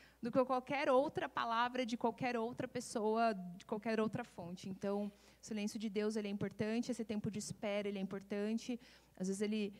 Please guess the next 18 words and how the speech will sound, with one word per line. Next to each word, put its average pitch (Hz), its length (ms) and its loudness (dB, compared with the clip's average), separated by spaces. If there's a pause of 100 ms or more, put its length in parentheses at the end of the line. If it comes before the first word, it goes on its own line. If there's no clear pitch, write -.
está 208 220 -2
nos 220 120 6
ensinando 214 420 2
coisas 214 340 0
preciosas 262 920 0
que - 120 0
em 233 40 4
outro 226 220 0
momento 220 300 0
a 214 40 0
gente 214 220 -2
não 214 100 0
aprenderia. 226 640 0
Inclusive, 262 440 -2
a 277 40 2
nossa 254 220 -2
paciência, 226 520 -2
somos 226 320 -4